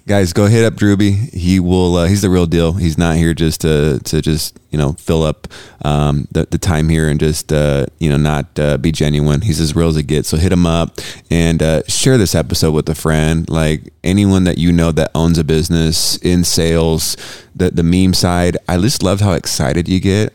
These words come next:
when I brought up the word memes. Guys, if you're not <laughs> watching this, like, you, you remember, like, uh, what's that guy in The Simpsons, um, the older guy,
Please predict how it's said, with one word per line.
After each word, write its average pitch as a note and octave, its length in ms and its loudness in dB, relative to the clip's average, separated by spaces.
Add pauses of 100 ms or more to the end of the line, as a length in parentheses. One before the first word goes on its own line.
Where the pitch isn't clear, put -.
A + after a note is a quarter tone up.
when F#2 140 0
I F2+ 80 2
brought F2+ 260 -2
up A2 120 -4
the G2 100 2
word F2 200 2
memes. E2+ 480 2
Guys, F#2 200 0
if D#2 120 0
you're G2+ 120 2
not G2+ 140 0
<laughs> - 20 0
watching E2+ 360 0
this, B2 240 2 (280)
like, F#2 280 0 (200)
you, A2 100 4
you B2 160 4
remember, C3 340 4
like, G#2 260 2
uh, F2 220 2
what's B2 160 0
that D3 140 0
guy A2 180 2
in G#2+ 100 2
The E2+ 80 2
Simpsons, F2 800 0
um, D#2+ 380 0
the E2+ 240 0
older F#2 280 2
guy, D2 380 -2